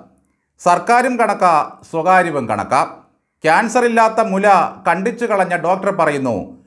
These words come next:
"രോഗി പറഞ്ഞിട്ടാണ് ഞാൻ കണ്ടിച്ചതെന്ന്. എനിക്ക് മറ്റൊന്നും നോക്കേണ്ട കാര്യമില്ലത്രേ." ആടുമാടുകൾക്ക് മുമ്പിൽ അറവ് കത്തിയുമായി നിൽക്കുന്നവനാകരുത്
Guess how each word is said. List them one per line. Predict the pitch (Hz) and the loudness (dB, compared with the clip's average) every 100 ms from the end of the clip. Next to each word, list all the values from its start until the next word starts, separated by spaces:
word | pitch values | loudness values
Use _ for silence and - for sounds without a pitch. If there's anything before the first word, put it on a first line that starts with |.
| - | -10
"രോഗി | 131 175 226 240 | -2 2 2 0
പറഞ്ഞിട്ടാണ് | 196 170 170 185 151 131 123 113 | 0 0 0 0 0 2 -2 -2
ഞാൻ | 123 120 | -4 -2
കണ്ടിച്ചതെന്ന്. | 117 117 117 113 92 123 - - _ _ - | -4 -4 -6 -6 -4 -4 -6 -12 _ _ -4
എനിക്ക് | 202 233 | -2 0
മറ്റൊന്നും | 233 202 202 226 220 190 | 0 0 0 -4 -2 0
നോക്കേണ്ട | 170 - 147 135 123 - | -2 -2 0 0 0 -2
കാര്യമില്ലത്രേ." | 143 143 127 98 87 95 117 - - _ _ _ _ _ _ _ | -2 -2 -4 -6 -4 -2 -4 -6 -18 _ _ _ _ _ _ _
ആടുമാടുകൾക്ക് | 139 170 233 247 247 247 247 247 | 2 4 4 4 4 2 0 -2
മുമ്പിൽ | 240 226 220 220 147 | -2 -2 -2 -4 -2
അറവ് | 170 196 233 | 0 0 0
കത്തിയുമായി | 233 240 220 214 | -2 -2 0 2
നിൽക്കുന്നവനാകരുത് | 208 180 180 208 196 175 160 156 143 | 2 -2 -2 0 0 2 0 0 0